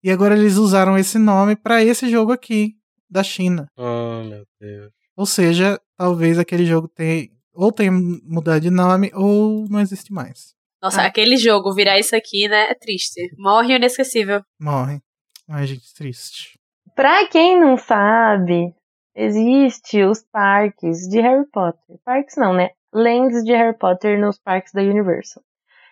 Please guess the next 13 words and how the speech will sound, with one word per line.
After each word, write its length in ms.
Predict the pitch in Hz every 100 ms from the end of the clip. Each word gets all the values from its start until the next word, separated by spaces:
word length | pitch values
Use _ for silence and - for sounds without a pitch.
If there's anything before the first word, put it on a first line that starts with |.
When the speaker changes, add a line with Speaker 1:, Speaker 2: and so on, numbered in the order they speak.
| _ -
Speaker 4:
E 280 | 269 311 285
a 160 | 202 196
Universal 880 | 220 240 208 190 185 - 226 233 - _ -
anunciou 760 | 226 233 269 - - 254 196 202
recentemente, 1000 | 208 208 196 - 226 175 175 - 214 226
mentira, 380 | 208 214 - 175
foi 140 | 180 196
em 80 | 214
agosto, 540 | 185 180 - - 247 _ _ _ _ - - _ _ -
que 420 | 240 240 240 240
eles 380 | 208 214 226 226 220
vão 480 | 214 208 208 220 -
abrir 680 | 214 214 202 202 202 208